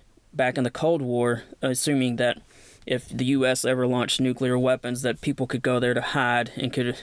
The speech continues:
you know, come out from there and survive that. So it was a hardened structure, but the Russians were very angry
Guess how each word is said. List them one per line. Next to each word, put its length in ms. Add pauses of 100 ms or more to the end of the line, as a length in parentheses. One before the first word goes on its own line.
(260)
you 120
know, 180 (160)
come 200
out 220
from 160
there 200
and 120
survive 480
that. 260 (320)
So 340
it 140
was 240
a 140
hardened 580 (360)
structure, 760 (640)
but 260 (120)
the 100
Russians 340
were 120
very 560
angry 480